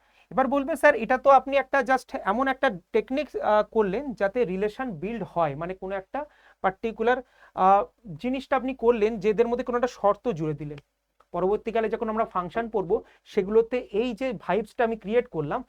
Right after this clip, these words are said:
এটার ফিল তোমরা পাবে। দেখো, সবসময় যে, আহ,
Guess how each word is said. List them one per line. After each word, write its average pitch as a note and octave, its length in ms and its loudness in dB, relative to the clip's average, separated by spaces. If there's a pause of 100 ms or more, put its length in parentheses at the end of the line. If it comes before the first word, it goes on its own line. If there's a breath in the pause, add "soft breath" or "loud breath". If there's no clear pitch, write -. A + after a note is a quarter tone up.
(180 soft breath)
এটার G#3+ 220 2
ফিল B3 280 -4
তোমরা F#3 260 -2
পাবে। C#3+ 280 -6 (460 soft breath)
দেখো, C#4+ 160 -2
সবসময় C4+ 520 -2
যে, C#4 200 -2 (440)
আহ, G#3 200 6